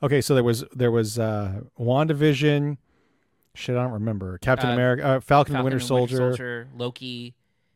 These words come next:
Speaker 2: uh, Miss Marvel, She-Hulk, What
Speaker 1: M-,
Speaker 2: If?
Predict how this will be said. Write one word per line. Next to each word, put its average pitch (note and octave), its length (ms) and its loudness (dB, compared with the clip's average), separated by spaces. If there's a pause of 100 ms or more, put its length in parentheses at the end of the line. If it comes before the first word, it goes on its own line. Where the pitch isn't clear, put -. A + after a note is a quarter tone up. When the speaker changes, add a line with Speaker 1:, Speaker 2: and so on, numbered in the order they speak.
(260)
Speaker 2:
uh, A2 380 -6 (200)
Miss B2+ 240 -10
Marvel, A#2 760 -8
She-Hulk, A2+ 640 -12 (240)
What A#2+ 200 -8
Speaker 1:
M-, A2 160 -4
Speaker 2:
If? - 340 -14